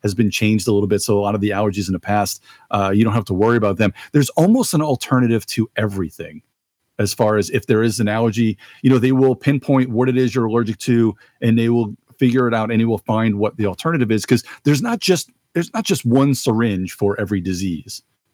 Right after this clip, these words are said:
There's a lot of times different, uh, makeups of them. And, you know, a lot of times different strains or different ways of doing it. You may not get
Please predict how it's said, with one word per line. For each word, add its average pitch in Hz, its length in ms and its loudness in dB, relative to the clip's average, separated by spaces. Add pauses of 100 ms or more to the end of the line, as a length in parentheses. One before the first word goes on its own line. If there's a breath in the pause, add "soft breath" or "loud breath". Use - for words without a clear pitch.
There's 113 140 0
a 131 40 2
lot 143 120 -2
of 143 60 -2
times 131 280 0
different, 117 440 0 (280 soft breath)
uh, 110 240 -2
makeups 120 560 0
of 131 240 0
them. 117 280 4
And, 120 260 2
you 151 80 0
know, 143 60 2
a 131 60 2
lot 135 60 2
of 139 60 -2
times 127 180 2
different 123 180 0
strains 127 280 2
or 185 120 2
different 196 260 0
ways 156 160 0
of 120 60 -2
doing 160 200 2
it. 156 120 -4 (220 loud breath)
You 147 100 4
may 156 180 2
not 165 240 -4
get 151 240 0